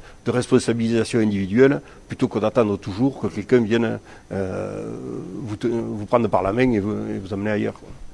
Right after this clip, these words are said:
Moi, je pense que, euh, en termes de, de, de, de responsabilité et de,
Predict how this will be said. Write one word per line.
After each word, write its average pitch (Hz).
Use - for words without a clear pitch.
Moi, 117
je -
pense 139
que, 104
euh, 110
en 120
termes 120
de, 107
de, 104
de, 107
de 107
responsabilité 113
et -
de, 95